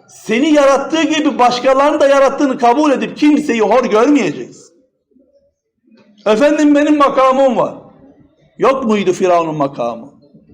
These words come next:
Nemrut'un makamı yok muydu? Nicelerinin makamları yok muydu? Neredeler? Hepimiz geziyoruz. Tarihi mekan,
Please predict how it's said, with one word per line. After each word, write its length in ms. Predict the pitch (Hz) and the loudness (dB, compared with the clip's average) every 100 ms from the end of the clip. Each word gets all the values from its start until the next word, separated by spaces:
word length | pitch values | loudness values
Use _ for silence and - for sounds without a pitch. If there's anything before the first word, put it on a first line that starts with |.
| _ _ _ | _ _ _
Nemrut'un 480 | 170 214 247 269 277 | -4 0 0 0 0
makamı 480 | 262 254 269 262 254 | 0 2 2 2 2
yok 260 | 311 302 269 | 0 0 -4
muydu? 340 | 202 143 117 - - _ _ _ _ | -6 -8 -14 -18 -20 _ _ _ _
Nicelerinin 640 | 202 294 302 285 285 285 269 | -2 0 2 2 2 2 0
makamları 520 | 262 269 269 262 247 | 0 0 0 0 0
yok 240 | 277 302 | 0 -2
muydu? 340 | 247 180 156 160 | -4 -8 -8 -2
Neredeler? 680 | 262 330 294 269 269 - - _ _ _ _ _ _ _ _ _ _ _ _ _ _ _ _ _ _ | -2 0 -2 -2 -8 -14 -20 _ _ _ _ _ _ _ _ _ _ _ _ _ _ _ _ _ _
Hepimiz 460 | 240 262 277 277 | -2 0 0 0
geziyoruz. 580 | 262 277 247 262 196 135 - - _ - | 0 0 0 0 0 -6 -12 -20 _ -4
Tarihi 460 | 202 233 262 277 269 | 0 2 2 0 0
mekan, 560 | 247 240 196 139 - | 0 0 -2 -4 -10